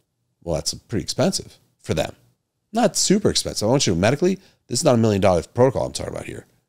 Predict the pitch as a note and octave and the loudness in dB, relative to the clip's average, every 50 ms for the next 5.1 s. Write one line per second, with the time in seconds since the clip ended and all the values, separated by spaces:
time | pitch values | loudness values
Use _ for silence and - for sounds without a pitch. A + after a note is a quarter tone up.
0 | _ _ _ - - - C3 A#2+ - - - - _ _ _ _ _ _ _ _ | _ _ _ -6 -2 2 2 2 0 -2 -6 -18 _ _ _ _ _ _ _ _
1 | - F#2+ - - A2+ G#2 F#2 - F#2+ E2 - - B2 A#2+ A2 G2+ F2 E2+ E2 - | -8 -6 -4 -2 0 0 0 -2 -4 -6 -4 0 2 4 4 4 4 2 0 -2
2 | - - - - D2+ - - C#3 C#3+ D3 G#2+ E2 - - - - - - - - | -4 -6 -6 -6 -6 -2 2 4 4 4 4 2 0 -4 -8 -8 -8 -8 -8 -6
3 | - G#2 F2 D2+ - - - - - _ _ _ _ _ _ _ _ _ _ _ | -4 -4 -4 -4 -4 -8 -10 -18 -20 _ _ _ _ _ _ _ _ _ _ _
4 | _ _ _ - F#2 G#2+ A2 - - - - - - E3 E3+ - - - - - | _ _ _ -4 0 0 0 0 -2 -8 -6 -2 0 0 0 0 -2 -6 -10 -12
5 | - - | -12 -12